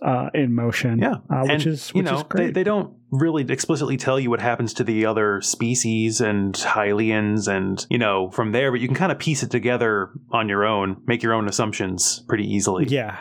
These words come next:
Speaker 1: for sure. And I, and maybe we'll see more of them in a future game, fingers crossed.
Speaker 2: Depending on your point of view and theories of stuff, you see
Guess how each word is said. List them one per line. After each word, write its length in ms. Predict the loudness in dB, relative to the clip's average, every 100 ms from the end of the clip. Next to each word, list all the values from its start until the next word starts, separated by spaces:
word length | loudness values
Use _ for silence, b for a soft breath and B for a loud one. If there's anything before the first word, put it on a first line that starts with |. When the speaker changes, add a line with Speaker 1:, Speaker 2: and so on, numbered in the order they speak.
| -6
Speaker 1:
for 180 | -2 -2
sure. 320 | -2 -2 0
And 120 | 0
I, 140 | 0 0
and 140 | 0 2
maybe 220 | 2 2
we'll 180 | 0 0
see 200 | 0 2
more 260 | 2 2
of 100 | 0
them 180 | 0 2
in 80 | 2
a 80 | 0
future 340 | 0 0 0
game, 300 | 0 0 0
fingers 320 | 0 0 0
crossed. 380 | 0 -2 -2 -4
Speaker 2:
Depending 460 | -4 0 2 2 2
on 160 | 2
your 340 | 2 2 0 -6 -14 -8
point 240 | 0 0 0
of 120 | -2
view 240 | 0 2
and 120 | 0
theories 360 | 0 0 2 0
of 120 | 0
stuff, 320 | 0 0 0 -2
you 120 | -2
see 560 | 0 0 0 0 -2